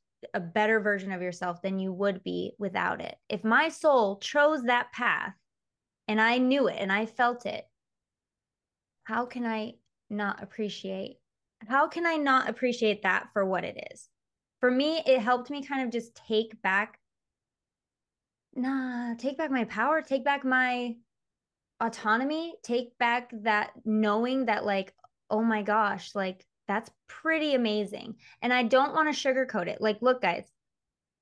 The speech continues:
it was horrible. <laughs> Everything. The first ten years of my life were just a, like, a Jackson Pollock of horrible. But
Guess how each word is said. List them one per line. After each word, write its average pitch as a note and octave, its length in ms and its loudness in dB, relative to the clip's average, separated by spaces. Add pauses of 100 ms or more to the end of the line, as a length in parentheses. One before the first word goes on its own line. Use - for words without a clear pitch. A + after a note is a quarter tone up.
(120)
it D4 100 6
was A#3 140 4
horrible. A#3 680 2 (220)
<laughs> - 1000 -10
Everything. C#4+ 540 4 (380)
The A3 60 0
first G#4 320 4
ten F#4+ 180 4
years F4 200 4
of D4 60 0
my D4+ 160 6
life A#3+ 440 4
were A#3 200 4
just G#3+ 260 0
a, F#3 220 -4 (800)
like, A#3 240 -2
a F#3+ 420 -2 (260)
Jackson C#4 440 2
Pollock A#3 440 2
of F#3+ 100 -6
horrible. G3 540 0 (340)
But C#4+ 440 2